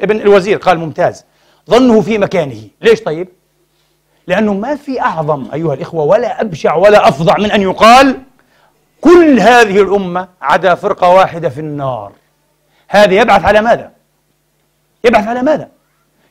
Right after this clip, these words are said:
يبعث على الظن، بل الاعتقاد أن هذه الأمة ليست مرحومة ولا ناجية، ها؟ وأن أكثرها مرق من دينه، وأن أكثرها في نار جهنم. وهذا يقود إلى الإلحاد والشك في الدين،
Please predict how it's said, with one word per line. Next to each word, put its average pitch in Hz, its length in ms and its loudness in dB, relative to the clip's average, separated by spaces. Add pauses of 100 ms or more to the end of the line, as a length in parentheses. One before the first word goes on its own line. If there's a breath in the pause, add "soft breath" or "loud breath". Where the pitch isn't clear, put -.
يبعث 208 320 2
على 214 180 4
الظن، 196 420 0 (180)
بل 233 80 4
الاعتقاد 233 460 2
أن 233 140 0
هذه 233 140 4
الأمة 226 260 2
ليست 220 240 -4
مرحومة 160 460 -8 (580)
ولا 269 420 4
ناجية، 262 540 0 (460)
ها؟ 233 180 -6 (960)
وأن 233 360 4
أكثرها 233 440 4
مرق 262 340 4
من 233 140 -2
دينه، 254 480 -2 (640)
وأن 226 280 4
أكثرها 220 380 2
في 208 140 -6
نار 202 160 -4
جهنم. 156 340 -16 (960)
وهذا 196 260 0
يقود 202 260 -2
إلى 202 100 -2
الإلحاد 196 320 -10
والشك - 300 -14
في - 80 -20
الدين، 147 320 -18